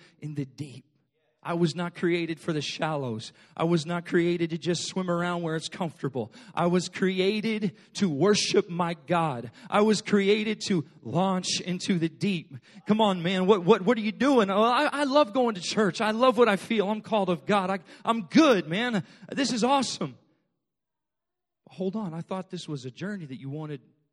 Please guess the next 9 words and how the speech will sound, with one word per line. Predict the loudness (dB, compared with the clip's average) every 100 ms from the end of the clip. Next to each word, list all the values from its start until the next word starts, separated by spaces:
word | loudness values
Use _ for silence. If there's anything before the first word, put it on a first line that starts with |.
| _ _ _ _ _
You | 0 0
said | -2 -6 -4
you | -6
wanted | -6 -8
to | -10
be | -10
like | -10 -12 -14
me, | -14 -12 -14 -16 _ _ _
Jeremy. | -20 -18 -18 -20